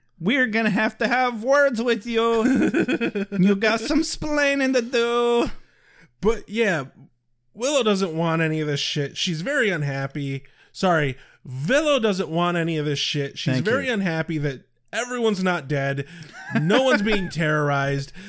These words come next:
Speaker 2: This place is too fucking happy.
Speaker 1: That is problematic at best.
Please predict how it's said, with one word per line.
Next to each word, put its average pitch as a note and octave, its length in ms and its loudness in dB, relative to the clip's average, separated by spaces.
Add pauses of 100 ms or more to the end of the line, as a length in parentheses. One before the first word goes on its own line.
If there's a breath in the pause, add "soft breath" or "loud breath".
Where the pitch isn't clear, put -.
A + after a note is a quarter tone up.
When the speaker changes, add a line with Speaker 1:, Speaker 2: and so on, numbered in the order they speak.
(120)
Speaker 2:
This - 160 -2
place D#3+ 280 0
is C3+ 160 -6
too D#4+ 560 0 (240 loud breath)
fucking F4 600 -2
happy. C#3 580 -6
Speaker 1:
That B3 320 0
is D3+ 380 -2 (100)
problematic G3 680 2
at E3 140 -2
best. C#3 420 -2